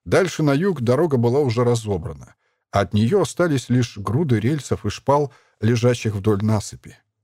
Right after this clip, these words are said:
А севернее, там, где дорога еще сохранялась, стояли два десятка платформ и подъемный кран.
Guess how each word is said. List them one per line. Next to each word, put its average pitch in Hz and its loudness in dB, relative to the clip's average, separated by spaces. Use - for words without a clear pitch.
А 101 2
севернее, 87 0
там, 101 0
где 87 -6
дорога 101 0
еще 90 -4
сохранялась, 127 0
стояли 180 2
два 135 2
десятка 147 0
платформ 117 0
и 92 -4
подъемный 117 0
кран. 131 0